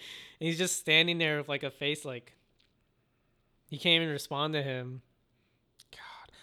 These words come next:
Speaker 2: I fucking hate those cunts, though. Like, I, I can, I can see where they're coming from,
Speaker 1: Yes.
Speaker 2: but at the same time, like, "Hey, congratulations, asshole. Now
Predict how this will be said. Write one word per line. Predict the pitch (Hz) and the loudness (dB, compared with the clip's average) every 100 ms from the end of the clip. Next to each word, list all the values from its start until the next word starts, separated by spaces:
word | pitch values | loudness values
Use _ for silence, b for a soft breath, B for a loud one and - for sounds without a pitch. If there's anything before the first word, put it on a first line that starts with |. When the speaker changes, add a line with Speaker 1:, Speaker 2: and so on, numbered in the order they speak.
| B | B
Speaker 2:
I | 214 | -2
fucking | - 311 220 | 6 6 6
hate | 147 170 156 | 2 2 2
those | 151 135 | -2 -2
cunts, | - 143 139 - | -4 -6 -8 -10
though. | 131 127 143 B B B | -12 -10 -14 B B B
Like, | 233 226 | 4 8
I, | 240 294 - - _ | 10 8 4 -16 _
I | 233 285 | 6 6
can, | 311 196 160 - _ _ _ _ - - | 6 0 -6 -20 _ _ _ _ -12 4
I | 294 | 6
can | - 214 | 6 0
see | - - 214 | -4 0 2
where | 202 196 | 4 4
they're | 190 | 2
coming | 180 160 190 | 0 -2 -2
from, | 180 220 | 0 2
Speaker 1:
Yes. | 214 220 - - - | 2 -2 -8 -14 -4
Speaker 2:
but | - | 2
at | 214 | 6
the | 226 | 6
same | 240 233 | 4 2
time, | 202 202 214 214 | 2 4 4 4
like, | 180 165 b b | 2 2 b b
"Hey, | - 359 | 4 4
congratulations, | 254 262 294 254 277 233 202 | 6 8 10 10 8 8 6
asshole. | 202 208 226 214 | 8 8 6 6
Now | 214 240 | 6 6